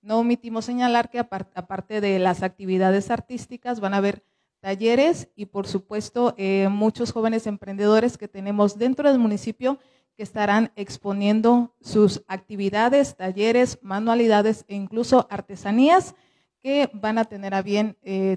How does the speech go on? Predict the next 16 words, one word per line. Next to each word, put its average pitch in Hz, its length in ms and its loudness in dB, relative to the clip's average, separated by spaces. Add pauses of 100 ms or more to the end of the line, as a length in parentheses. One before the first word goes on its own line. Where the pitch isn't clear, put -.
tener 196 200 -4
un 208 120 4
lugar 196 360 2
dentro 202 520 -2
del 185 180 -8
espacio 190 500 -4
cultural, 190 640 -2
dentro 214 300 -6
del 208 160 2
Festival 185 480 -2
Emergente 196 480 -4
dos 190 160 -2
mil 196 200 -2
veintidós, 196 580 0
Calma 196 400 -4
Coita 226 460 -8